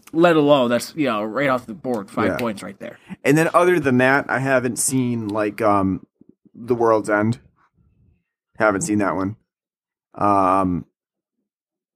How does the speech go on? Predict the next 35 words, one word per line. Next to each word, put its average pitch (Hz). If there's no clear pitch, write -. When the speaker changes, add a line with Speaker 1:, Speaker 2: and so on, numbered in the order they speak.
Speaker 1:
I -
think 285
it's -
on 107
Netflix. 90
Speaker 2:
Yeah. 127
Speaker 1:
I 120
Speaker 2:
Yeah. 120
Speaker 1:
think. 139
I'm 117
not 123
sure. 113
I 131
know 175
Scott 180
Pilgrim's 147
on 101
Netflix. 104
You -
can 104
watch 98
Scott -
Pilgrim. 104
Speaker 2:
I 240
am 170
not 147
a -
huge 123
fan 107
of 104
Scott -
Pilgrim. 98
Speaker 1:
'Cause -
it's -
so 110